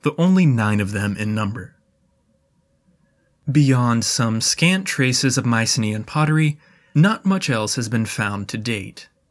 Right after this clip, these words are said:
Some scholars dismiss all of this evidence, while others explain it by pointing to the fact that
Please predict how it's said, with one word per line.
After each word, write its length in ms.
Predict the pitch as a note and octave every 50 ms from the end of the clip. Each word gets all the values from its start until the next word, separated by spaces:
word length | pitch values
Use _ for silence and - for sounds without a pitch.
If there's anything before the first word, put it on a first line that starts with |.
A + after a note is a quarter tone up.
| _ _ _ _ _ _ _ _ _ _ _ _ _ _ _ _ _ _ _ -
Some 260 | - - G3 G#3 G#3+
scholars 480 | - - - D#3 D3 D3 C#3+ C3+ B2
dismiss 460 | B2 C3 C3+ C3 - C3+ C#3 C#3+ C#3+ - -
all 160 | - D3 D#3+
of 100 | D#3+ C3+
this 220 | B2+ A#2+ A2+ - -
evidence, 640 | - A#2+ A2 G#2 G2+ F#2+ F#2+ G2+ C#3+ D3+ - - -
while 480 | - - D3 C3 B2+ B2 B2 B2 B2 - -
others 320 | C#3 C#3 B2+ B2 A#2+ A#2+
explain 460 | B2 A#2 - - - - A#2+ A#2+ A#2
it 120 | A#2+ A#2 -
by 140 | - A2 G#2+
pointing 420 | - - - C3 C3+ B2+ C3+ B2+
to 100 | B2+ -
the 80 | B2+ B2
fact 420 | - - - C3 A#2+ A#2+ A#2+ - - - - - _ _ _ -
that 200 | C3+ C3+ -